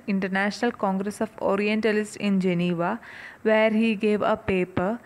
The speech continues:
which would later be known as Saussure's Law. His other important works include his articles on Lithuanian language. Saussure married Mary Faisch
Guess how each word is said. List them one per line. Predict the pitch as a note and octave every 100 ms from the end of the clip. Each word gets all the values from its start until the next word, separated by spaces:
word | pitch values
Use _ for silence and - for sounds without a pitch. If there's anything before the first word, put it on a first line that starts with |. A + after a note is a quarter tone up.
| - -
which | - A3 -
would | A#3
later | A3 G3+ G#3 G#3 C4+
be | B3
known | A3+ G3+ G3+ G3+
as | G3 G#3
Saussure's | - G#3+ F#3+ G3 F3+ G3+ -
Law. | B3+ A3+ F3+ - _ _ - - - - -
His | D4 C#4+ - -
other | A#3+ A#3 C#4+
important | B3 A3 G#3 A3 A3 B3+ A3
works | G3+ G#3 - -
include | G3 F3+ F3 F3+ -
his | - A3+ -
articles | G3+ G3 G#3 A3 A3 -
on | A3 G3+
Lithuanian | F#3+ G3+ G3+ G3+ G#3+ G#3
language. | G3+ G3 F3 E3 - - - _ _ _ - - - - -
Saussure | - A#3+ A3 - A3 A3
married | G#3+ G#3 G3 G#3+ G#3 -
Mary | G3 F#3+ F#3+ G3 A3+ B3
Faisch | - - G3 F3+ - -